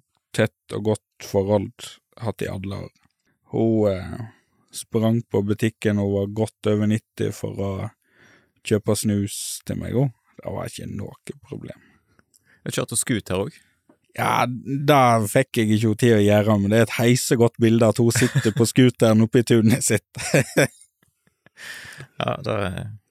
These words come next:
Speaker 2: jeg trodde, jeg trodde jo på det da, at hun drev og
Speaker 1: Ja,
Speaker 2: fartet
Speaker 1: men
Speaker 2: rundt på
Speaker 1: da,
Speaker 2: den. Så det,
Speaker 1: du vet at en
Speaker 2: kanskje
Speaker 1: gjør litt forskjellig, eh, s-, på sosiale medier. <laughs> Men hun, hun var, dette der,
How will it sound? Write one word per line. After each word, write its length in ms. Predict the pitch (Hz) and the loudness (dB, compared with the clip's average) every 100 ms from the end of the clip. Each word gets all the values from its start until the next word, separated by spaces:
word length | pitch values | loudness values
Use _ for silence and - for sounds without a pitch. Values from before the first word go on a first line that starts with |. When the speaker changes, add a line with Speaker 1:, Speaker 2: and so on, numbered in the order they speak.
| _ _ | _ _
Speaker 2:
jeg 80 | 120 | -8
trodde, 280 | - 117 117 98 | -4 0 2 2
jeg 80 | 107 | 0
trodde 160 | 131 143 | 0 0
jo 60 | 107 | 2
på 80 | 95 | 0
det 140 | 87 | 0
da, 80 | 117 117 | -4 -6
at 80 | 104 | -8
hun 140 | 104 101 | -8 -4
drev 160 | 101 90 | -4 0
og 60 | |
Speaker 1:
Ja, 80 | 139 214 | 0 0
Speaker 2:
fartet 160 | 92 80 | -2 0
Speaker 1:
men 60 | |
Speaker 2:
rundt 140 | 98 - | 0 0
på 60 | |
Speaker 1:
da, 40 | 98 | -2
Speaker 2:
den. 140 | 120 - _ | -4 -14 _
Så 100 | 110 | -12
det, 100 | 113 117 110 | -10 -10 -12
Speaker 1:
du 40 | - | -12
vet 160 | - | -12
at 60 | - | -14
en 300 | - _ 233 | -16 _ -10
Speaker 2:
kanskje 160 | - 120 | -4 2
Speaker 1:
gjør 220 | 135 156 143 | 2 2 0
litt 180 | 151 - | -2 -4
forskjellig, 520 | 135 170 196 135 123 - | -6 -4 -6 -8 -6 -6
eh, 260 | - 135 110 | -4 -4 -4
s-, 120 | - - | -6 -10
på 120 | 123 | -8
sosiale 440 | - 123 143 147 147 | -4 -2 -2 -2 -2
medier. 340 | 147 147 - - - - | -4 -4 -8 -10 -12 -2
<laughs> 1500 | 180 - - - _ _ _ _ _ - - - - - _ | -2 -2 -6 -6 _ _ _ _ _ -20 -20 -20 -20 -20 _
Men 140 | 131 139 | 2 4
hun, 80 | 135 | 4
hun 240 | 139 131 | 6 6
var, 460 | 123 117 107 101 95 85 | 6 6 4 2 -2 -6
dette 320 | 98 120 120 117 | -2 0 4 4
der, 240 | 123 120 | 4 0